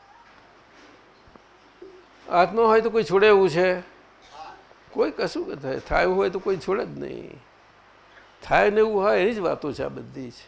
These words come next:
સમજાય છે? બહુ સમજવા જેવી વાતો છે આ બધી. એ પહેલી આજ-, પહેલી આજ્ઞામાં આવી જાય છે વ્યવહાર દ્રષ્ટિની. અને એ આજ્ઞા જો બરોબર જેટલી જેટલી વિકસતી ગઈ,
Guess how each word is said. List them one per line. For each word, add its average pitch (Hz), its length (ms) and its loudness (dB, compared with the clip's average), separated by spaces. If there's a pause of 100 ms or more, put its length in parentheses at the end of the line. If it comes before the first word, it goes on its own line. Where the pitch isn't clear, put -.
(680)
સમજાય 185 360 0
છે? - 160 -6 (380)
બહુ 170 200 0
સમજવા 147 420 -2
જેવી 139 200 -6
વાતો 127 340 -6
છે 139 180 -10
આ 127 60 -6
બધી. 131 340 -8 (360)
એ 175 180 -2
પહેલી 160 360 0
આજ-, 147 240 2
પહેલી 180 360 -2
આજ્ઞામાં 147 500 -4
આવી 131 200 -4
જાય 123 240 -6
છે 143 360 -6
વ્યવહાર 127 400 -2
દ્રષ્ટિની. 131 840 -4 (1400)
અને 185 240 4
એ 247 140 4
આજ્ઞા 233 380 6
જો 226 160 6
બરોબર 208 300 6
જેટલી 208 360 2
જેટલી 202 440 -2
વિકસતી 208 560 -2
ગઈ, 147 400 -2